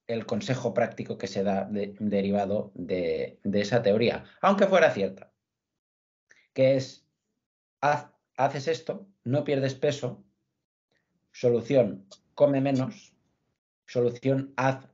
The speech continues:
más ejercicio. Y como te va a pasar lo mismo, la solución es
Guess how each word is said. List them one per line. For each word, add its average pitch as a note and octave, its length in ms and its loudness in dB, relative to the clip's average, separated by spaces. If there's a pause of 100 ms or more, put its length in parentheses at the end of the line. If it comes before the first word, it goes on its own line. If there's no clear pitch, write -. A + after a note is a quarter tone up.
más B2+ 300 2
ejercicio. - 560 -14 (1400)
Y A#2 100 -8
como G#2+ 240 -2
te G#2 80 -2
va A2 100 4
a C3 60 0
pasar D3+ 640 0
lo C#3 260 2
mismo, C3 480 -6 (180)
la G#2+ 120 -2
solución A#2 420 -2
es - 260 -8